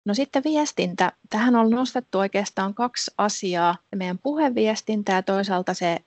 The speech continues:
meidän kirjoitettu viestintä. Ihan kun me jokainen havainnoidaan meidän omaa puhetta, niin voidaan huomata, että meillä jää usein lauseita kesken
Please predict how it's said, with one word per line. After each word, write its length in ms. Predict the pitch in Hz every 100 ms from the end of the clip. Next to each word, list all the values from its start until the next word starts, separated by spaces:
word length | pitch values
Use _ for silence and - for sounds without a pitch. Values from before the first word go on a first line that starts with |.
| _
meidän 220 | 190 180 180
kirjoitettu 680 | 208 190 180 170 - - 175
viestintä. 580 | - 240 - 262 247 254 - _ -
Ihan 220 | 226 220
kun 80 | 208
me 80 |
jokainen 380 | 202 220 233 190
havainnoidaan 760 | 196 208 214 196 170 170 165 175
meidän 220 | 175 170
omaa 280 | 190 180 156
puhetta, 520 | 180 185 180 - 160
niin 120 | 156
voidaan 340 | 165 170 175 180
huomata, 420 | 175 165 160 -
että 140 | -
meillä 220 | 170 165 160
jää 280 | 156 165 - -
usein 440 | 180 - 175 170 -
lauseita 500 | 170 165 175 165 160
kesken 600 | - 76 - - 247 277